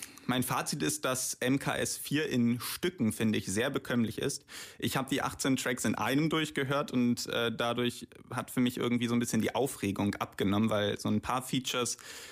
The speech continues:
ähm, am Ende nicht mehr so die Aufmerksamkeit bekommen haben, die sie eigentlich verdient haben. Ich denk mal, das ist allerdings so eine Tatsache, die den beiden Jungs aus Sürth, äh, wahrscheinlich sowas von egal sein wird, denn sie haben auf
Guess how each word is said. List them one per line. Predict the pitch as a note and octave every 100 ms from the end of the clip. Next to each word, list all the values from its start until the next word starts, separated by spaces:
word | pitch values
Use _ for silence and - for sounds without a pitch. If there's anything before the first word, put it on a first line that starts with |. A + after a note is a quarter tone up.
| - -
ähm, | A2+ A2 G#2+ -
am | A#2
Ende | B2+ C#3 B2+
nicht | B2+
mehr | C#3 B2
so | A#2+
die | A2+
Aufmerksamkeit | A#2+ B2 B2+ - A2 G#2 A2 G#2
bekommen | - - A#2 A#2
haben, | A2+ G#2+
die | G#2
sie | G#2
eigentlich | G#2+ A2 -
verdient | G2+ G#2+ A#2
haben. | G2 F#2+ F#2 - - - - - _ -
Ich | - -
denk | A#2 B2+
mal, | A2+
das | A2 A#2
ist | A#2
allerdings | A#2 A#2 G#2+ A2+
so | A#2+
eine | A2
Tatsache, | - A#2+ B2 B2 A2+ A#2+
die | G#2+
den | A2 G#2+
beiden | G#2+ A2+
Jungs | A2 A#2+ B2
aus | - G#2
Sürth, | G2+ G#2 C3 C#3+ -
äh, | - G#2+ G#2+
wahrscheinlich | A2 A2 A2+ A2
sowas | A#2 A#2+
von | -
egal | G#2+ G2 G2 B2+
sein | G#2+ G2+
wird, | G#2
denn | G#2+ G#2+
sie | G#2 A#2
haben | B2 B2 A#2+ A#2
auf | A2 G#2+ -